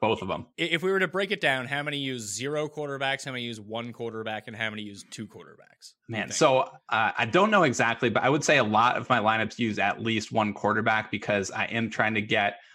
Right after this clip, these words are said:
Speaker 1: wide receivers and tight ends into the captain spot.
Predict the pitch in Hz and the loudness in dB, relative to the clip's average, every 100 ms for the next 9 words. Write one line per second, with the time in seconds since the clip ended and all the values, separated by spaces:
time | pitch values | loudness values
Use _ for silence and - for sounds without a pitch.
0 | _ 101 98 95 - 107 101 95 90 104 | _ 0 0 0 0 0 -4 -6 -2 0
1 | 98 98 98 92 101 - 104 - 107 107 | 0 -2 -4 -6 -8 -6 -6 -4 -4 -4
2 | 101 - 104 101 | -6 0 2 2